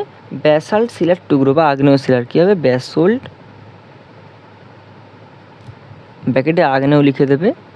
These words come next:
আগ্নেয় শিলার টুকরো। এবার দেখো দুইয়েরটা, এসআইতে দৈর্ঘ্যর একক কী?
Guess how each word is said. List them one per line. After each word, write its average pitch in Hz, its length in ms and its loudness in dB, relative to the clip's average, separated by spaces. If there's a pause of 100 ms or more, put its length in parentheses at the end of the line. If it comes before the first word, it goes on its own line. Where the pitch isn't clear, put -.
(1500)
আগ্নেয় 139 440 2 (3000)
শিলার 170 340 2
টুকরো। 131 300 2 (640)
এবার 196 180 2
দেখো 208 220 2
দুইয়েরটা, 175 340 2 (580)
এসআইতে 196 500 0 (520)
দৈর্ঘ্যর 190 520 4
একক 180 220 0 (160)
কী? 156 120 2